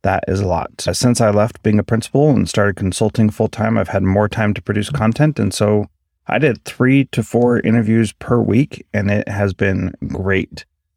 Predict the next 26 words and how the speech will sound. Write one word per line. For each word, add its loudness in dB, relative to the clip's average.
I 4
also 2
have 2
a 4
huge 0
backlog 2
already 2
for 0
this 0
year, 2
twenty 2
twenty-two. 0
You've 0
got -2
some -2
amazing 0
people -2
coming -2
up -2
soon. -4
So 0
I'm 4
looking 2
forward 0
to 0
that. -6